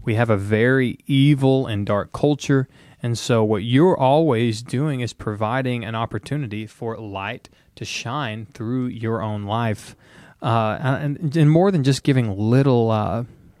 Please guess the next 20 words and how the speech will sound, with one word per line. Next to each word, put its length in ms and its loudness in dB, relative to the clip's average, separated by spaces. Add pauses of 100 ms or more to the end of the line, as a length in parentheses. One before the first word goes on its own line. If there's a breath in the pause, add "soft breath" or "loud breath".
(100)
examples 840 -2
of 160 -8
this, 240 -6
I 40 -10
mean, 160 -6
think 340 -6 (520 soft breath)
producing 500 2
a 40 0
noticeable 500 2
difference, 440 -2 (360 soft breath)
realizing 840 4
that 200 -2
you 160 4
have 220 0
this 200 -4
great 420 -2
opportunity 880 -2
in 100 -4
our 120 -6
culture 640 -4